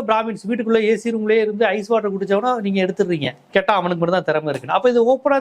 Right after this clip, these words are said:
தெரியுதுல்ல, திறமை பார்த்து படுறதில்ல, தடவி பார்த்து எடுக்கிறாங்கங்கிறது தெரியுதுல்ல. இப்ப நீங்க எந்த துறையில எடுத்தாலும் பிராமின்ஸ் மட்டும் தான் இருப்பாங்க. அவங்க இல்லாத துறை எது? கொத்தனார் வேலையில இருக்க மாட்டாங்க, மூட்டை தூக்குற வேலையில இருக்க மாட்டாங்க, துப்புரவு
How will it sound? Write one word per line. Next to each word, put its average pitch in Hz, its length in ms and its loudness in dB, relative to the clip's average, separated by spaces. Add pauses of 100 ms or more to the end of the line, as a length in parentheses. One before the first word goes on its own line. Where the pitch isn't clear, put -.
தெரியுதுல்ல, 220 380 0 (160)
திறமை 226 320 0
பார்த்து 226 300 0
படுறதில்ல, 185 400 0 (500)
தடவி 220 320 2
பார்த்து 202 220 2
எடுக்கிறாங்கங்கிறது 180 680 -4
தெரியுதுல்ல. 160 380 0 (540)
இப்ப 151 160 2
நீங்க 202 160 2 (100)
எந்த 294 380 2
துறையில 311 280 2
எடுத்தாலும் 254 340 0
பிராமின்ஸ் 233 320 -2
மட்டும் 226 180 0
தான் 214 80 0
இருப்பாங்க. 160 280 -2 (460)
அவங்க 170 300 2
இல்லாத 277 400 2
துறை 247 140 4 (100)
எது? 226 160 2 (640)
கொத்தனார் 160 400 0
வேலையில 160 240 2
இருக்க 131 200 -10
மாட்டாங்க, 110 260 -10 (1040)
மூட்டை 214 300 4
தூக்குற 175 240 4
வேலையில 143 260 2
இருக்க 131 180 -2
மாட்டாங்க, 107 320 -2 (600)
துப்புரவு 233 400 2